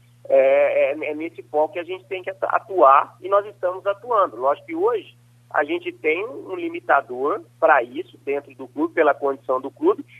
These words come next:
que dificulta essa situação. Porque o que possibilita você a contratar, infelizmente, talvez não é aquilo que nós entendemos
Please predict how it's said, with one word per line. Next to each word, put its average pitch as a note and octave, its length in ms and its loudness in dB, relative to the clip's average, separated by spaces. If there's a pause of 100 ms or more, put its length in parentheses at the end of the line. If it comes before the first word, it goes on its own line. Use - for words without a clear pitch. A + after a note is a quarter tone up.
(120)
que A3 100 -12
dificulta B3 680 -2
essa - 160 0
situação. - 640 2 (520)
Porque - 200 -2
o F3 80 4
que G#3+ 100 -10
possibilita F#3 680 0
você D3+ 380 -4
a C3+ 60 0
contratar, E3 640 0
infelizmente, G#3 600 -6
talvez G#3 320 0
não A#3+ 180 -6
é A3+ 60 -2
aquilo A#3+ 420 -6
que - 100 -20
nós B3 180 -4
entendemos A3+ 680 -2